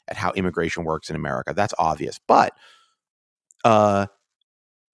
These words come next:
when Obama was president and when George Bush was president, there were, these were issues. There were, there were issues with immigration. And Obama was no prince when it came to this shit.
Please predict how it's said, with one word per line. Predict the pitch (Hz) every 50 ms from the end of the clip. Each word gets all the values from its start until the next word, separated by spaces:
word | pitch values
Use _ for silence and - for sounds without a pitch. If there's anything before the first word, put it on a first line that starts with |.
| _ _ _ _ _ _ _ _ _ _ _ _
when | - 135 131 160 160 160 -
Obama | - 147 131 120 175 196 226 294 311 -
was | 185 -
president | - - 110 90 87 82 85 92 110 -
and | 120 117
when | 120 120 120 104
George | 123 143 165 170 135 110
Bush | 117 127 127
was | - 110
president, | - 113 95 92 98 117 -
there | 135 156
were, | 170 180 -
these | - 117 139 175 185 165
were | 143 147 143 139 127 - -
issues. | - 127 127 - - - 76 - - -
There | 104 117 135
were, | 127 131 127
there | 117 131 127
were | 120 117 131 147
issues | 156 131 131 - - 120 98
with | 104 98
immigration. | 92 87 87 82 - 69 50 - - - - - - _ _ -
And | - 135
Obama | 151 143 127 139 139 147 151 143
was | 131 104
no | 117 120 110
prince | - - - 98 87 - -
when | 87
it | 85
came | - - 80 73 -
to | 52
this | 50 53
shit. | - - - - -